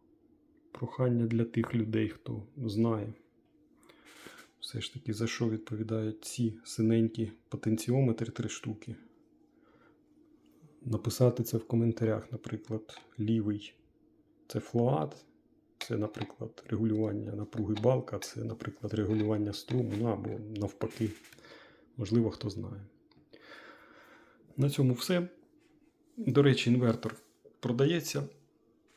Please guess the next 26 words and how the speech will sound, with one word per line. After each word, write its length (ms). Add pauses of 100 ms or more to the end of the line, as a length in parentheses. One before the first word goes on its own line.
(380)
В 100
ньому 300
поміняні 680 (240)
кулери. 500 (160)
Тут 180
стояли 420
кулери 580 (920)
звичайні 500
китайські, 540
якісь 260
там 340 (800)
дуже 380
дешеві. 520 (880)
На 80
них 160
було 180
написано 440
дванадцять 500
вольт, 260
нуль 100
п'ять 260
ампера. 420
Тобто 260 (120)
кожний 340
кулер 400 (160)
споживав 680